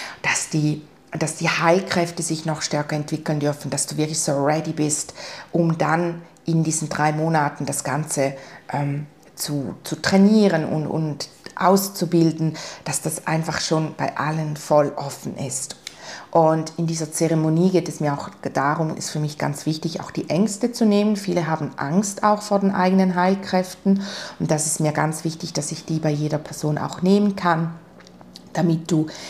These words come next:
dich voll und ganz auf deine Entwicklung, äh, konzentrieren kannst. Und dann die anderen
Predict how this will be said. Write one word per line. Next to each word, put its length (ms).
dich 160
voll 200
und 140
ganz 280
auf 100
deine 220
Entwicklung, 760
äh, 260
konzentrieren 760
kannst. 460
Und 140
dann 160
die 160
anderen 520